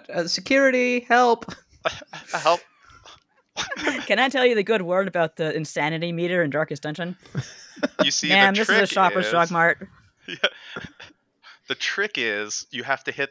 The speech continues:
Speaker 2: the back row of the boss. <laughs> They're like, yeah, I don't know.
Speaker 1: Uh, Darkest Dungeon two,
Speaker 2: Yeah.
Speaker 1: very different, as we already mentioned, from the original. So the original was more of a, there's a hub and,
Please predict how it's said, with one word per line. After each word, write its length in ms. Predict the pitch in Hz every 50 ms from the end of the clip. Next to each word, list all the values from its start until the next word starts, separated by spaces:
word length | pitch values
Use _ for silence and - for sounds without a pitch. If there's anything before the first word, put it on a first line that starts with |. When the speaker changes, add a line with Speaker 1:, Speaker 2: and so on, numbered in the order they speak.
| _ _
Speaker 2:
the 100 | - 123 104 _ _ _ -
back 380 | 160 165 180 190 185 - -
row 300 | 117 113 107 95 90 87 85
of 120 | 85 87
the 100 | 90 87
boss. 540 | 76 - 92 80 85 80 82 - - - - - -
<laughs> 60 | -
They're 200 | 135 113 117 113
like, 280 | 107 104 107 110 - - _ _ _ _ _ _ _
yeah, 240 | - - 92 87 85 -
I 60 | 95
don't 120 | 92 80
know. 100 | 87 82 - - - - - - - - - _ - - _ _ _ _ _ _ _ _ _ _ _ _ _ _ _ _ _ _ _ _ _ _ _ _ _ _ -
Speaker 1:
Uh, 220 | 170 170 160 160 160 -
Darkest 340 | - 185 208 - 208 - -
Dungeon 420 | 196 190 185 185 - 151 151 143 -
two, 600 | - - - 202 165 139 135 135 131 135 139 143 _ _ _ _ _ _ _ _
Speaker 2:
Yeah. 120 | - 214 180
Speaker 1:
very 220 | 202 240 285 277
different, 720 | - - 185 202 185 - 202 190 190 185 - - - - - - _ -
as 240 | - 156 160 160 -
we 140 | 160 156 151
already 180 | 151 151 147
mentioned, 460 | 147 147 147 151 - - 151 147 143 -
from 120 | - 151
the 100 | 151 151
original. 420 | 151 165 160 - - 143 135 139
So 160 | 156 - - 156
the 100 | 156 156
original 720 | 180 214 226 220 - 202 196 185 180 175 170 170 180 - _ _ _ _ _ _ _ _
was 300 | 170 165 160 160 - -
more 460 | 175 165 165 165 160 156 160 160 156 -
of 200 | 151 151 147 156
a, 280 | 147 147 143 143 135
there's 200 | - - 147 -
a 60 | 156
hub 300 | 147 - 196 165 165 165
and, 320 | 160 147 151 151 143 -